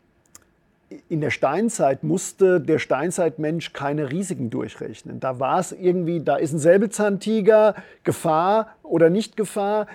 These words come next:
da ist ein, da ist ein Gegner, der ist mir freundlich gestimmt oder nicht. Da musste der schnell handeln. Aber heutzutage sind eigentlich alle Risikoabschätzungen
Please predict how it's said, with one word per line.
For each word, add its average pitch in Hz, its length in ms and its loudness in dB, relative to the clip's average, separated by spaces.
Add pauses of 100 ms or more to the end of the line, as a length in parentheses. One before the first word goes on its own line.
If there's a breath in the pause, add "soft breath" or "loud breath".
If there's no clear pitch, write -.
(140)
da 160 80 4
ist 170 280 -2
ein, 165 340 -4
da 151 80 4
ist 160 180 -2
ein 160 140 -4
Gegner, 208 480 0
der 160 160 0
ist 151 160 -4
mir 160 100 -2
freundlich 175 460 -6
gestimmt 185 300 -6
oder 139 180 -4
nicht. 233 360 -4 (800 loud breath)
Da 151 120 2
musste 180 360 0
der 147 140 2
schnell 151 300 -4
handeln. 143 500 -8 (240 soft breath)
Aber 131 220 -6
heutzutage 156 600 -4
sind 143 160 -8
eigentlich 143 340 -8
alle 185 400 0
Risikoabschätzungen 170 1400 -6